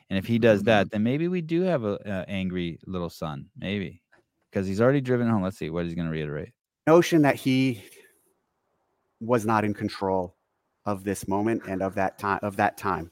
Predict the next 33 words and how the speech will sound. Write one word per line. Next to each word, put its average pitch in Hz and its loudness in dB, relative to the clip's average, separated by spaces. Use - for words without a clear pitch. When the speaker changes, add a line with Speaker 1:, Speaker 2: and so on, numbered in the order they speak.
Speaker 3:
that 101 -2
he 117 0
was 120 0
not 120 4
in 139 0
control 123 -2
of 107 -2
his 107 -4
destiny 117 -2
at 98 -6
that - -6
time. 120 -2
He 123 -2
knew 127 2
exactly 117 0
what 127 0
was 123 -6
going 123 0
on. 110 0
He 113 0
knew 107 2
exactly 107 -2
what 110 0
he 110 -2
was 107 -4
doing. 101 -4
And 135 2
honestly, 127 0
he 156 2
knew 180 4
what 151 4
it 131 2
represented 131 0